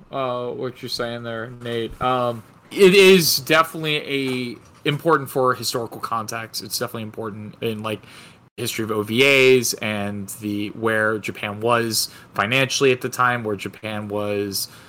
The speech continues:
you know, socioeconomically, and this reflects a part of Japan that we won't see again in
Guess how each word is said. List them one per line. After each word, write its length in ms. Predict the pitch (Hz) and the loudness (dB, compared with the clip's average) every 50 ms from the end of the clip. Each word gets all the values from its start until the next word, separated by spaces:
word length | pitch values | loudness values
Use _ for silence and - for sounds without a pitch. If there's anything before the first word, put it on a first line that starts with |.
| - - _ _ | -20 -20 _ _
you 100 | 110 104 | -6 -4
know, 160 | 101 98 101 | -4 -4 -4
socioeconomically, 2000 | 92 - - - - 135 120 123 123 - - 131 120 113 110 110 107 - 107 107 120 123 131 131 135 135 131 127 127 127 127 - - - - 143 143 139 135 135 127 | -2 -2 -2 2 2 2 2 2 0 -2 0 0 2 2 0 -2 -4 -6 -2 2 6 6 6 6 6 2 0 0 0 -2 -2 -6 -12 -6 0 2 4 4 4 4 4
and 200 | 117 104 98 - - - - - - _ | 2 -2 -8 -12 -14 -20 -20 -20 -10 _
this 360 | - 156 160 151 - - - - - - | 2 2 4 4 2 0 0 -2 -6 -6
reflects 800 | - 156 147 147 143 - - 196 208 208 202 202 - - - - - - - | 2 2 2 2 2 0 2 4 6 6 6 4 2 0 -2 -2 -2 -2 0
a 680 | 151 147 147 147 147 143 139 139 135 131 131 135 147 - _ _ _ - | 2 4 6 6 6 6 4 2 0 -2 -4 -6 -10 -14 _ _ _ -18
part 220 | - - 170 170 165 | 0 4 6 6 6
of 60 | 151 | 4
Japan 380 | 139 151 - - 135 135 135 127 | 2 -4 -4 -2 -2 -2 0 0
that 180 | 127 127 - | -2 -2 -2
we 200 | 123 131 131 131 | -2 -2 -2 -2
won't 420 | 127 120 117 123 127 117 - - - | -2 -2 -2 -2 -2 -4 -6 -8 -4
see 540 | - - - 123 120 113 110 107 104 104 - - - - - - _ _ _ - _ _ _ _ | -4 -2 -2 -2 -4 -4 -4 -4 -4 -6 -10 -16 -20 -20 -20 -20 _ _ _ -20 _ _ _ _
again 320 | - - 135 135 123 95 - - - - - - - - | 0 2 2 2 2 0 -4 -12 -18 -20 -20 -16 -8 -4
in 400 | 127 117 110 110 107 107 101 | -4 -4 -4 -4 -6 -10 -14